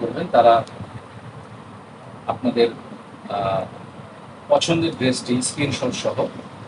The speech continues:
আমাদেরকে আপনাদের নাম, ঠিকানা, মোবাইল নাম্বার সহ টেক্সট করে পাঠিয়ে দেবো এবং ঢাকার ভিতরে ডেলিভারি চার্জ হচ্ছে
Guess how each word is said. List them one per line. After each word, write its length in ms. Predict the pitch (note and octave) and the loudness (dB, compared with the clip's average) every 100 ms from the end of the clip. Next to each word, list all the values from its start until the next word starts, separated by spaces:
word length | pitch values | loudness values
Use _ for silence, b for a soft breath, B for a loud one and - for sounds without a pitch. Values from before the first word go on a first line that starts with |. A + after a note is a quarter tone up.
| - | -6
আমাদেরকে 440 | A#2+ A#2+ A2 A2+ | -2 0 0 2
আপনাদের 320 | A2+ A#2+ A2+ A2 | 0 0 -2 2
নাম, 160 | A2 A2+ | 0 0
ঠিকানা, 220 | A2+ A2 | -6 -6
মোবাইল 260 | A2 G#2+ A2 | -4 -4 -2
নাম্বার 180 | A2 | -2
সহ 220 | - - E3 - - | -2 -2 -2 -4 -2
টেক্সট 280 | A#2+ - | -2 -2
করে 140 | A#2+ A2+ | -2 0
পাঠিয়ে 320 | G#2+ G#2 A2+ | 0 -2 -2
দেবো 160 | C3 F3+ | -2 -2
এবং 240 | F3+ - - | -2 -4 -2
ঢাকার 240 | A2 B2+ | 2 2
ভিতরে 320 | A#2 A#2+ C3 | 2 0 0
ডেলিভারি 360 | A#2+ A2+ A2 A2 | 0 0 -2 0
চার্জ 260 | B2 A#2+ | 2 2
হচ্ছে 280 | B2 - E3+ | 0 0 0